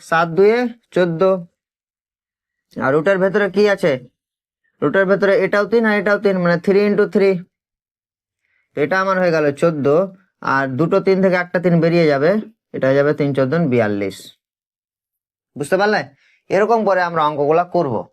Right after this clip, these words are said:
আরো একটা দেখো তোমরা, আরো একটা দেখো, এটা এক নম্বর, এটা দুই নম্বর, পারলে টুকে নাও তোমরা, এটা হচ্ছে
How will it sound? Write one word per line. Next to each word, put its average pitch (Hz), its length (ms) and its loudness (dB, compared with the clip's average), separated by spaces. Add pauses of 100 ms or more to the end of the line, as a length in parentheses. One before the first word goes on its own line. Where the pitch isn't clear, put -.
(680)
আরো 175 240 0
একটা 208 240 -4
দেখো 202 220 -2
তোমরা, 185 220 0 (800)
আরো 165 240 -2
একটা 180 220 -4
দেখো, 170 220 -2
এটা 156 180 -2
এক 151 140 -16
নম্বর, 175 300 0 (1200)
এটা 147 240 -4
দুই 170 180 2
নম্বর, 120 260 2 (420)
পারলে 156 240 -2 (100)
টুকে 180 220 0
নাও 135 220 -2
তোমরা, 107 220 -4 (1300)
এটা 143 180 -12
হচ্ছে 139 180 -2